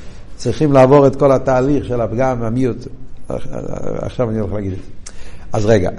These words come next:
אז קודם כל, זה מה שאומר, התחלת הבריאה, מה שאומרים שהיה שמש ולבונה, אז הוא מביא פה את הלשון, אה, שווים בקוימוסון. מה הפירוש שווים בקוימוסון?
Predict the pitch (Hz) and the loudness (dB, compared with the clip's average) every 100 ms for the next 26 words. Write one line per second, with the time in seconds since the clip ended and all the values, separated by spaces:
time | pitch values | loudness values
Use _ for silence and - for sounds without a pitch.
0 | - - 170 220 196 - 135 123 120 147 | -4 0 6 6 6 6 6 6 4 2
1 | 120 117 104 - 127 151 185 165 120 123 | 2 2 0 2 4 4 4 2 0 0
2 | 147 170 202 - - - 120 113 120 120 | 2 2 0 -2 -6 -8 -6 -4 -2 2
3 | 151 170 160 127 127 143 - 147 143 120 | 2 2 2 2 4 4 2 0 0 0
4 | 117 107 113 151 180 180 - - - 95 | 0 2 0 0 -2 -4 -10 -10 -6 -4
5 | 92 104 104 143 - 127 131 143 143 190 | -2 0 0 2 4 4 4 4 2 4
6 | 220 165 151 - - - - - 113 120 | 4 4 0 -8 -12 -14 -14 -4 2 2
7 | 147 - - 180 185 180 156 151 135 123 | 2 -2 2 4 6 4 2 2 0 2
8 | 117 110 - - - - - - - - | -2 -4 -8 -10 -12 -14 -12 -12 -12 2
9 | 131 151 131 135 - 139 147 139 120 - | 2 4 2 2 4 4 4 4 -2 -2
10 | 98 95 92 135 156 | -4 -2 -4 -4 -4